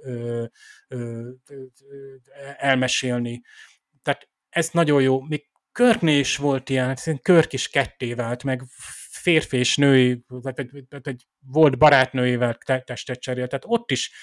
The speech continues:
volt már, már olyan lépés, tehát abszolút nem lehet mondani, hogy egy ilyen hímsoviniszta volt a, az eredeti sorozat, már ott is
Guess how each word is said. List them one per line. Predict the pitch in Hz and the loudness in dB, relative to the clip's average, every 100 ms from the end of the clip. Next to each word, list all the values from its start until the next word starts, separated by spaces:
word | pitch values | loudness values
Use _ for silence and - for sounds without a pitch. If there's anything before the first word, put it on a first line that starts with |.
| - - | -20 -16
volt | - 139 139 | -6 -4 -4
már, | 131 139 | -2 0
már | 135 175 175 | 2 4 4
olyan | 143 131 | 4 2
lépés, | 127 127 135 127 | 0 -2 -4 -6
tehát | 135 135 | -6 -2
abszolút | 175 - 135 | -4 -4 -4
nem | 143 143 | -2 0
lehet | 127 123 | 0 -2
mondani, | 135 131 127 | -4 -4 -4
hogy | 123 123 | -4 -6
egy | 120 123 | -8 -6
ilyen | 123 | -8
hímsoviniszta | 123 135 123 123 120 120 - 120 | -6 -8 -8 -10 -8 -8 -6 -4
volt | 120 120 120 | -2 -2 0
a, | 117 120 120 | 0 0 -2
az | 120 | 0
eredeti | 123 113 - | 0 0 -4
sorozat, | - 139 117 117 | -2 0 2 0
már | 120 123 | 0 0
ott | 139 127 | 0 -2
is | - | -6